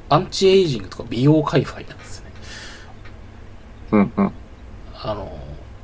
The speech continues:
Speaker 1: まあ、いろ-、いろんなこのダイエットにエビデンスがあるとか、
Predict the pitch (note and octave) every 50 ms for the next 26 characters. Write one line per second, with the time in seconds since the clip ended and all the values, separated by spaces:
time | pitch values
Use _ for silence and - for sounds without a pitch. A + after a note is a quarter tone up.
0 | - - - - - - - - - - - - - - - - - - - -
1 | - - - - - - - - D3+ C#3 C#3 C#3+ C#3 D#3+ E3+ F3 F3+ - - F3
2 | E3 G3+ G3+ G3 - G3+ G3 G3 F#3 G3 G3+ F#3+ D3 C#3+ C#3 A2 G#2 G2+ G#2 A#2
3 | A2+ A#2 A#2 A#2+ - - A#2 A#2 A2+ A2 - - - - - - - -